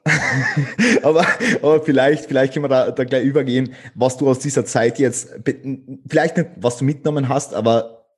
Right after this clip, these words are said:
wie sich das Ganze jetzt verhält. Also jetzt bist, wie gesagt, jetzt im Praktikum, vielleicht gehen wir noch ein bisschen,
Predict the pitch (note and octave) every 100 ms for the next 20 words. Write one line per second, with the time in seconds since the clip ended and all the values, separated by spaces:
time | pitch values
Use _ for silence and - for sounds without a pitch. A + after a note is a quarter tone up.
0 | _ _ _ _ - A2+ A2+ C#3 D#3+ E3+
1 | - G#2 _ _ _ - C3+ C3 C3 B2
2 | C3 - B2+ A2+ A2 B2 - G#2 G2+ E2+
3 | - _ - A#2 B2 B2 - - C3 C3
4 | D3 - C3+ B2 C3 C3 - - A#2 A2
5 | C3+ - D3 D#3 D3+ C3+ A#2 A#2+ - -
6 | - C3 C#3 B2 B2 C3+ D3 C#3